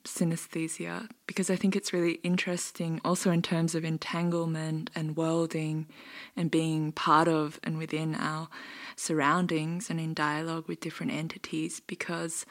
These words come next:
synesthesia comes from the Greek words meaning synth, which is together, and eth-,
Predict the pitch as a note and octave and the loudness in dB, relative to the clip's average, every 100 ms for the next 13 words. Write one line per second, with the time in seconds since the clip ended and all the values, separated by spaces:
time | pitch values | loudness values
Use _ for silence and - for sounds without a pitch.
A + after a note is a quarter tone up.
0 | - - - - - - F3 E3+ - - | -16 -16 -18 -14 -8 0 2 2 -2 2
1 | F3 F3 E3+ E3 E3 - D#3+ E3 - E3+ | 2 2 2 0 -2 -4 -4 -4 -6 -4
2 | D#3+ D#3 - F3 F3+ D#3+ D#3 E3 A3 - | -4 -4 2 2 2 -2 -2 -2 -6 -6
3 | - - E3 D#3+ D#3+ E3 - - - E3+ | -6 -4 -2 -2 -4 -6 -8 -6 -2 4
4 | A3 C4+ - - _ _ _ _ _ - | 4 2 -6 -20 _ _ _ _ _ -12
5 | - - D#3 - _ _ _ - D#3 D#3 | -4 -2 -2 -4 _ _ _ -8 -6 -6
6 | D#3 F3 B3+ E4 _ E3 D#3+ - E3 | -2 -4 -4 -10 _ -4 -2 -2 -6